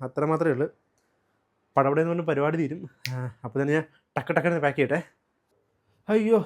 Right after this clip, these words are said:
പെട്ടെന്ന്, പെട്ടെന്ന് തന്നെ സംഭവങ്ങളെല്ലാം പാക്ക് ചെയ്ത്. എന്ന് വെച്ചാൽ കുറച്ചല്ലേ ഉള്ളൂ, അലക്കാനുള്ള കുറച്ചും അത്രയൊക്കെ ഉള്ളൂ. ഇനി പോയിട്ടൊരു നാല്, നാല് ദിവസം കഴിഞ്ഞ് പിന്നെയും തിരിച്ചു വരണം. കാരണം പെട്ടെന്ന് പാക്ക് ചെയ്തതാണ്. അപ്പോൾ നമ്മളെല്ലാം പാക്ക് ചെയ്ത്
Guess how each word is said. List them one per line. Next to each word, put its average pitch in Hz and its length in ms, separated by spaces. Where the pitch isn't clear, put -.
പെട്ടെന്ന്, 202 340
പെട്ടെന്ന് 220 320
തന്നെ 214 220
സംഭവങ്ങളെല്ലാം 180 480
പാക്ക് 143 220
ചെയ്ത്. 143 240
എന്ന് 143 120
വെച്ചാൽ 180 200
കുറച്ചല്ലേ 202 360
ഉള്ളൂ, 151 120
അലക്കാനുള്ള 170 460
കുറച്ചും 170 280
അത്രയൊക്കെ 165 340
ഉള്ളൂ. 147 120
ഇനി 139 120
പോയിട്ടൊരു 147 300
നാല്, 151 200
നാല് 139 140
ദിവസം 160 180
കഴിഞ്ഞ് 165 200
പിന്നെയും 156 300
തിരിച്ചു 147 240
വരണം. 123 220
കാരണം 135 220
പെട്ടെന്ന് 139 360
പാക്ക് 135 200
ചെയ്തതാണ്. 135 280
അപ്പോൾ - 160
നമ്മളെല്ലാം 131 320
പാക്ക് 120 220
ചെയ്ത് 139 140